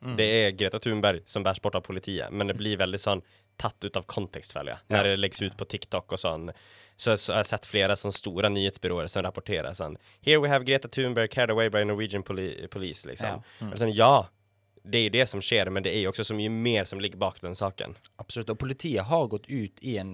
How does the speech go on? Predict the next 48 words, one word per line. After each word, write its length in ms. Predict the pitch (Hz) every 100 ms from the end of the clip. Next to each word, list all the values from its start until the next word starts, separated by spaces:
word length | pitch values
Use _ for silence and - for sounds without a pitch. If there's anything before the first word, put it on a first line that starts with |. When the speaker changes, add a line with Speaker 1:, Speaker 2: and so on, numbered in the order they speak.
| 98
Speaker 3:
eh, 220 | 95 -
i 60 | 107
en 80 | -
pressekonferanse 640 | 101 - 117 - 92 - 90
og 20 |
sagt 380 | - 120 - 90
at 160 | - _ - _ _ -
vi 220 | 135 156 131
gjør 180 | 135 113
det 140 | 123 117 -
som 220 | 98 - -
dommerne, 800 | 117 104 107 123 104 95 90 - _ _ - -
eh, 320 | 104 98 92
forteller 400 | - 131 117 95
at 80 | 92
vi 60 | -
skal 120 | 101
gjøre. 140 | 123 117
Når 100 | 113
vi 80 |
har 80 | 117
fått 240 | 113 - 104
en 80 |
dom, 320 | 101 127 175 165 147
eh, 380 | 113 107 104 101 - 123
om 80 | 113
å 80 | 101
gjøre 240 | 98 98 101
dette, 240 | 95 139 175 - _ _ _ -
så 160 | -
må 140 | 185 131
vi 80 | 127
nødt 100 | 113
til 80 |
å 40 | 104
gjøre 120 | 92
det. 60 | -
Og 160 | 123 -
hvor 160 | 170 - -
får 140 | 143 139
dommerne 480 | 131 143 156 107 127
sitt 240 | - -
grunnlag 240 | 95 67
for? 160 | - 76
Jo, 160 | 127 175
nettopp 320 | - 113 110
Grunnloven 580 | 113 117 131 104 98 -
og, 260 | 113 101